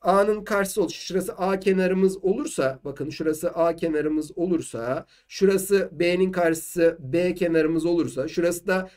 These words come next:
C'nin karşısı C kenarımız olursa, şu çizdiğimiz kenar ortaya V C diyebiliriz arkadaşlar. V C, bakın bu şekilde yazdım. Tuvalet aklınıza geldi muhtemelen ama buraya da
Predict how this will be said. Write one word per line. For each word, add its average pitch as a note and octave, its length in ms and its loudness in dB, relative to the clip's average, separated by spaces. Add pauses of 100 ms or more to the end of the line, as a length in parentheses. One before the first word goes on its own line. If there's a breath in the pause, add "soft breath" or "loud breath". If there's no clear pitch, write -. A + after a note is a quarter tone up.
(100)
C'nin E3+ 380 4
karşısı E3+ 680 2
C F#3 240 4
kenarımız D3 460 0
olursa, D#3 520 0 (240 loud breath)
şu - 300 -2
çizdiğimiz G3 840 0
kenar F3+ 240 0
ortaya D#3 640 0 (120)
V G3 460 2
C G3 340 4
diyebiliriz F3+ 460 2
arkadaşlar. B2 600 -2 (240 soft breath)
V D3+ 760 4 (180)
C, C#3 540 4
bakın B2+ 360 -6
bu D#3+ 60 -4
şekilde C#3+ 440 -2
yazdım. C3+ 600 -2
Tuvalet C3+ 300 -4
aklınıza C3 400 -4
geldi A2+ 280 -6
muhtemelen A#2 460 -6
ama C3 280 -4 (280 soft breath)
buraya G#3+ 380 10
da E3 220 4